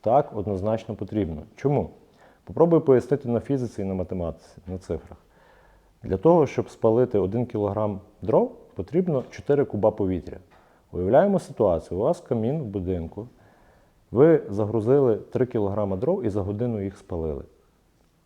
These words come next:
Відповідно, ви з приміщення забрали дванадцять кубів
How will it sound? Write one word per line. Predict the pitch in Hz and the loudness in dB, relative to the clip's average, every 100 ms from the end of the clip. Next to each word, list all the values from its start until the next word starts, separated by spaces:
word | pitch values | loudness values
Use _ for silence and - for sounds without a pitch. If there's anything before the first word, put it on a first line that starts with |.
| - | -14
Відповідно, | 92 107 170 202 131 | -6 2 2 4 6
ви | 117 156 160 | 8 8 6
з | |
приміщення | - 113 135 156 120 | 2 0 0 -2 -2
забрали | 98 95 117 104 | 0 2 2 2
дванадцять | 101 104 107 | 2 0 -2
кубів | - 87 98 | -6 -2 -2